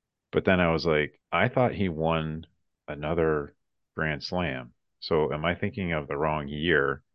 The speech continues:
I felt like Michael Chang at least was very successful, maybe, like, four or five years later at the U S Open.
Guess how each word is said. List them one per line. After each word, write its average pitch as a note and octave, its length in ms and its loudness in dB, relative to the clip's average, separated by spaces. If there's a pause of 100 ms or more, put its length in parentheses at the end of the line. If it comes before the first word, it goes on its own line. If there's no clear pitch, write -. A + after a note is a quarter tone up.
(160)
I F#2 60 -2
felt C2+ 260 2
like F2 180 2
Michael D#2+ 220 0
Chang D#2+ 440 0 (200)
at E2+ 120 -2
least G2+ 240 -2
was F2 140 -2
very D2+ 340 2
successful, E2+ 800 -4 (220)
maybe, D#2+ 380 -2
like, D2 180 2
four D#2 240 -2
or D2+ 60 -2
five C#2+ 260 0
years D2 260 -6
later D2+ 400 0
at E2 120 -6
the D#2+ 80 -4
U D2 180 0
S C#2+ 160 -2
Open. D2 460 0